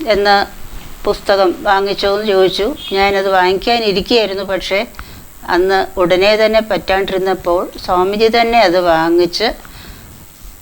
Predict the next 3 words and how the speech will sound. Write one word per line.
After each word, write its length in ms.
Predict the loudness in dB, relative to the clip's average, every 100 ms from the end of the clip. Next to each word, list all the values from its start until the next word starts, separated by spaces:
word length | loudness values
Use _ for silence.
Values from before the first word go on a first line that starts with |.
| -20 -20 -20 -20 -20 -2
കൈയൊപ്പ് 640 | 0 2 2 0 -2 -4 -4 -10 -8
ഇട്ട് 340 | -6 -4 -4 -4 -10 -20 -20 -8 -2
എനിക്ക് 420 | 0 0 -2